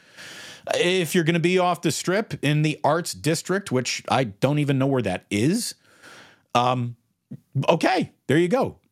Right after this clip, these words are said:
Shout out Carson Kitchen. Otis Bird says, "Don't all the stars go to Dre's?"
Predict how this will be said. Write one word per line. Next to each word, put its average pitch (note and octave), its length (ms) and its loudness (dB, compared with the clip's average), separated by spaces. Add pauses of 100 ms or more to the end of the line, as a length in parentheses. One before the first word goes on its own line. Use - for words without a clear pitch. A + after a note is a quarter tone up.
(100)
Shout C#3+ 300 0
out E3 180 0
Carson E3+ 380 0
Kitchen. - 400 -4 (4000)
Otis E3 320 2
Bird D3+ 400 0
says, G#2+ 220 -6
"Don't E3 280 -2
all G#3 140 2
the F#3 80 0
stars F#3 640 -2
go F3 180 -2
to E3+ 80 2
Dre's?" F3 800 0